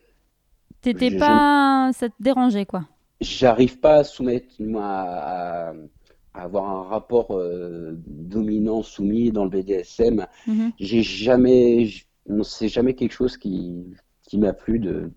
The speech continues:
Speaker 2: d'attacher une personne. Euh, mais elle, elle kiffait, hein, mais, euh, <laughs>
Speaker 1: Et du, du coup, t'as quand même essayé, euh,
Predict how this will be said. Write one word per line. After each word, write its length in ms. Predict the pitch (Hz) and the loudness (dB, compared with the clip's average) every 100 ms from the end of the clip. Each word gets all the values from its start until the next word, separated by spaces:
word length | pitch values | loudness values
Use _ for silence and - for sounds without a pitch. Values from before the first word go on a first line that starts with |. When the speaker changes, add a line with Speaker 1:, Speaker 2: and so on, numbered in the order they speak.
| _ _ - | _ _ -20
Speaker 2:
d'attacher 720 | 82 107 107 110 101 - 107 | -10 -6 -4 -2 -4 -4 -6
une 160 | 95 87 | -6 -8
personne. 680 | - 92 - - 110 120 101 | -8 -8 -6 -2 0 0 -2
Euh, 200 | 90 92 | -4 -2
mais 100 | 120 | 2
elle, 100 | 151 | 4
elle 200 | 104 95 | 2 0
kiffait, 340 | - 127 196 170 | -4 -4 -2 0
hein, 140 | 160 | 0
mais, 240 | 123 101 | 0 2
euh, 140 | 98 90 - - - - - - - - | 0 -2 -8 -20 -20 -20 -20 -20 -20 -10
<laughs> 540 | - 427 320 339 226 151 - - - _ _ _ _ _ _ _ _ - | -4 0 0 2 2 2 -4 -20 -20 _ _ _ _ _ _ _ _ -10
Speaker 1:
Et 60 | 226 196 | -8 -6
du, 260 | 202 226 214 | -2 -2 0
du 160 | 208 | -4
coup, 120 | 208 320 | -2 0
t'as 160 | 240 | -2
quand 160 | 214 220 | -2 -2
même 220 | 233 226 | -2 -2
essayé, 680 | 226 220 214 233 254 254 233 | -4 -6 -4 -4 -2 -2 -2
euh, 580 | 214 202 202 202 202 | -2 -4 -4 -4 -6